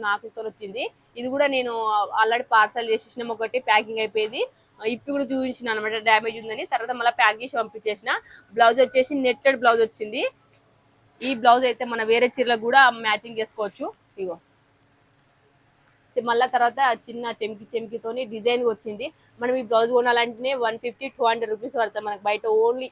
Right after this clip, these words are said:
ఇది కొనాలంటేనే, ఎవరి పీస్ కొనాలంటే. అలాంటిది మళ్ళీ ఇగో కొంగుకైతే ఇట్లా వచ్చింది, పళ్ళుకు మంచిగా ఉంది, ఆ, క్లాత్ కూడా మెత్తన ఉంది. ఇగో కనిపిస్తుందా మీకు?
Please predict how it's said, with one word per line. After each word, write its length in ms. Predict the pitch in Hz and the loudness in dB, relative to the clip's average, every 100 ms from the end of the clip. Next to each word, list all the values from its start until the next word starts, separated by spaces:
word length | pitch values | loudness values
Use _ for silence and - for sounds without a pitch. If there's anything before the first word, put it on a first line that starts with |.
| _ | _
ఇది 160 | 233 220 | -2 0
కొనాలంటేనే, 640 | 208 214 202 196 196 208 | 0 -2 -2 -4 -8 -8
ఎవరి 280 | 190 202 196 - | -6 -8 -12 -6
పీస్ 200 | 240 233 | -6 -4
కొనాలంటే. 600 | 226 202 190 185 254 392 - - - - | -4 -4 -4 -4 -2 -2 -4 -20 -6 2
అలాంటిది 400 | 226 240 254 269 | 4 4 2 -4
మళ్ళీ 260 | 254 233 | 0 0
ఇగో 220 | 226 202 196 | 0 -2 -4
కొంగుకైతే 520 | 233 240 254 233 269 | -4 -4 -4 -4 -4
ఇట్లా 160 | 226 | -8
వచ్చింది, 460 | 196 - 220 214 440 - _ _ _ _ _ _ _ _ _ _ _ _ _ _ _ - | -8 -8 -10 -8 -10 -10 _ _ _ _ _ _ _ _ _ _ _ _ _ _ _ 4
పళ్ళుకు 360 | 220 240 226 247 | 4 4 -2 -4
మంచిగా 360 | 233 190 247 | -10 -12 -8
ఉంది, 200 | 220 254 254 214 | -6 -6 -8 -4
ఆ, 240 | 202 196 196 196 | 2 2 0 -6
క్లాత్ 260 | 233 226 226 | 4 4 4
కూడా 140 | 254 | 0
మెత్తన 320 | 233 202 233 | -4 -6 -8
ఉంది. 180 | 214 202 | -8 -8
ఇగో 120 | 202 | -10
కనిపిస్తుందా 560 | 196 226 220 - 240 214 | -8 -8 -8 -14 -18 -12
మీకు? 260 | 214 - | -8 -6